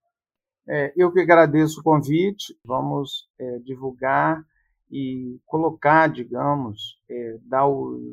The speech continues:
devido destaque à nossa atividade, é, e, obviamente, combatendo aquelas ideias errôneas ou agendas, é, pouco claras acerca, é, da mineração. Muito obrigado.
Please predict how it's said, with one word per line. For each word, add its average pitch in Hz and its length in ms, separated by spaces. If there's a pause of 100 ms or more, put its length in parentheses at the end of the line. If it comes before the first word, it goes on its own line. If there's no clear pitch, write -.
(260)
devido 143 380
destaque - 720 (220)
à 127 80
nossa 131 280
atividade, 160 920 (400)
é, 135 280
e, 190 140
obviamente, 196 720
combatendo 160 960
aquelas 131 560
ideias 120 440
errôneas 156 800 (440)
ou 165 480 (400)
agendas, 123 760 (380)
é, 113 300 (180)
pouco 135 200 (160)
claras 135 520 (280)
acerca, 127 680 (200)
é, 113 220 (140)
da 117 80
mineração. 113 580 (280)
Muito 143 160
obrigado. 123 320